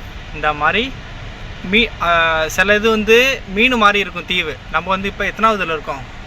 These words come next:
ரெண்டாவதுல இருக்கோம். இங்க மாறி அப்படியே போகும்போது அப்படியே இந்த இருக்கிற இடத்தெல்லாம் அப்படியே பார்த்துக்கிட்டே போவோம். ஆ, நம்ம ஏரியாலாம் இந்த, நம்ம மேடத்தோட அம்மா வீட்டுக்கெல்லாம் போவோம் பாத்தீங்களா, அங்கெல்லாம் வந்து கடல் அலையே அடிக்காது,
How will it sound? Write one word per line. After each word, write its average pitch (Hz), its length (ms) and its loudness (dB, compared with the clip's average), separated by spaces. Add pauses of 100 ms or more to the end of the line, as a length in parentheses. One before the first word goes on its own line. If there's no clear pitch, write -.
ரெண்டாவதுல 185 420 0
இருக்கோம். 156 240 -6
இங்க 165 180 -8
மாறி 151 240 0
அப்படியே 170 260 0
போகும்போது 180 460 0
அப்படியே 175 300 -2 (140)
இந்த 151 140 -2
இருக்கிற 170 340 2
இடத்தெல்லாம் 151 180 -6
அப்படியே 165 260 0 (100)
பார்த்துக்கிட்டே 151 680 2
போவோம். 156 200 -2 (720)
ஆ, 202 280 6
நம்ம 226 260 2
ஏரியாலாம் 262 440 4
இந்த, 233 260 0
நம்ம 208 300 0
மேடத்தோட 247 220 2
அம்மா 214 180 0
வீட்டுக்கெல்லாம் 190 320 -4
போவோம் 170 280 -4
பாத்தீங்களா, 143 440 2
அங்கெல்லாம் 185 280 0
வந்து 208 180 -2
கடல் 185 280 0
அலையே 156 280 0
அடிக்காது, 156 500 -2